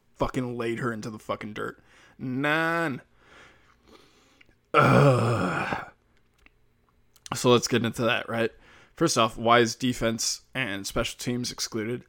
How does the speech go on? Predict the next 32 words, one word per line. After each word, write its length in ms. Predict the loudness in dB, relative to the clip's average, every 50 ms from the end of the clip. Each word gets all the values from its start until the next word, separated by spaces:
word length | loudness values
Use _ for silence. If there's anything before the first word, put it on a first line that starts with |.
| _ _ _ -4
I 120 | -2 -2
bet 320 | 0 2 4 2 2 2 0
defense 460 | -4 -4 -2 -2 -4 -2 -2 -4 -4
'cause 200 | -4 -4 -2 -2
they 100 | -2 -2
looked 260 | -2 -4 -4 -2 -2
at 120 | 0 0
it 160 | 0 0 0 -2
and 100 | -8 -8
every 240 | -8 -6 -6 -8 -8
team 220 | -8 -8 -8 -8 -6
does 220 | -8 -8 -6 -8
have 160 | -8 -8 -10
a 40 | -12
black 280 | -10 -8 -8 -8 -8 -8
guy 340 | -8 -6 -6 -8 -10 -12 -18 _ _ _ _ _ _
coach 280 | -4 -4 -4 -4 -4 -8
on 120 | -10 -10
defense, 500 | -10 -12 -14 -14 -16 -16 -16 -16 -18 -18 _ _ _ _ _ _ _ _ _ _ _ _ _ _ _ _
which 180 | -8 8 12
proves 480 | 12 12 12 12 10 6 2 -2 -8 -12 _ _ _ _ _ _ _ _ _ _ _ _ _
they 120 | -2 2
can 220 | 2 2 2 2 0
make 180 | -2 -2 -4
it 60 | -4
up 140 | -6 -8 -12 _ _ -12
once 220 | -12 -10 -6 -2
they 80 | -2 0
get 160 | 0 0 0
good 160 | 0 0 0
enough 260 | 0 -2 -2 -4 -4 -4
at 200 | -4 -4 -6